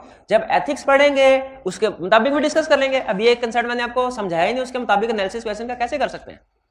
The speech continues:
ठीक है? तो जो लॉ क्या कहता है कि ऑडिटर अपॉइंट होना है ना, तो पिछले तीन साल में कंपनी का एम्प्लॉय नहीं होना चाहिए, लेकिन अगर कंपनी का एम्प्लॉय या डायरेक्टर अपॉइंट होना है,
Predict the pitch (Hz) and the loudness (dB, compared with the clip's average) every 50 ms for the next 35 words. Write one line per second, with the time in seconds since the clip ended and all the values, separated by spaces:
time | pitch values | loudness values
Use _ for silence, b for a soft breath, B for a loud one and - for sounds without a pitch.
0 | _ _ _ _ _ _ _ _ _ _ _ _ - 127 - - - - _ _ | _ _ _ _ _ _ _ _ _ _ _ _ -10 -6 -6 -6 -8 -8 _ _
1 | _ _ _ _ _ _ 196 220 240 254 269 269 - - - - - - - 156 | _ _ _ _ _ _ 2 4 6 8 8 6 4 0 -6 -14 -16 -12 -10 -4
2 | 147 180 226 233 180 170 180 208 247 254 269 277 277 269 254 247 285 285 285 285 | 2 4 4 4 4 6 8 8 8 8 6 4 4 4 2 4 4 2 4 6
3 | 262 233 226 233 277 320 359 349 359 349 349 330 330 330 370 370 381 370 294 - | 6 6 6 6 6 6 6 6 8 8 8 8 8 8 8 8 8 6 6 6
4 | - - - - - - 294 320 339 339 381 370 - 339 330 294 330 320 330 330 | 2 -8 -14 -16 2 4 4 4 6 2 2 2 2 0 2 2 2 2 2 2
5 | 311 294 285 294 294 294 269 269 254 233 220 202 165 151 139 131 104 90 85 - | 2 2 2 4 4 4 6 6 6 6 4 2 0 0 -2 -2 -6 -6 -10 -14
6 | - b b b b b b - 196 226 294 302 302 320 320 294 277 277 294 311 | -20 b b b b b b -4 -2 0 2 2 2 2 2 2 0 0 0 0
7 | 302 311 302 262 254 262 294 311 311 302 247 220 226 233 - 349 349 339 349 339 | 2 0 2 4 6 6 6 6 4 4 6 6 4 4 4 2 2 4 4 4
8 | 320 330 311 294 247 196 | 4 4 4 2 2 0